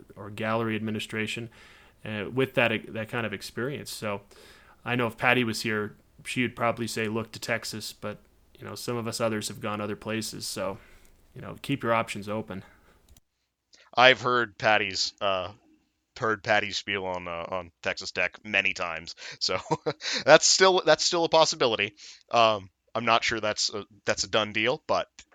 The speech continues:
Speaker 2: who knows?
Speaker 1: You know, just to follow up, uh, now that you've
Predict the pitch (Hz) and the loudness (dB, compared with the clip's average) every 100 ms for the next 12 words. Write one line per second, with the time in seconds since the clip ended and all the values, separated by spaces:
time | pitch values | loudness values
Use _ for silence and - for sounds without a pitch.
0 | _ _ _ 185 143 78 - - - _ | _ _ _ 0 0 0 -8 -14 -20 _
1 | _ _ _ _ _ _ - - _ _ | _ _ _ _ _ _ -20 -20 _ _
2 | _ _ _ _ _ _ _ _ _ _ | _ _ _ _ _ _ _ _ _ _
3 | _ _ _ _ _ _ _ _ _ _ | _ _ _ _ _ _ _ _ _ _
4 | _ _ _ _ _ _ _ _ _ - | _ _ _ _ _ _ _ _ _ -10
5 | 156 143 - 147 147 143 139 151 - - | -6 -4 -2 2 6 8 8 6 4 -2
6 | - _ _ - 117 117 117 120 _ _ | -20 _ _ -4 -2 0 -2 -8 _ _
7 | _ _ _ _ - - 131 123 135 135 | _ _ _ _ -16 -4 2 4 4 2
8 | - 120 - - | 0 -4 -6 -20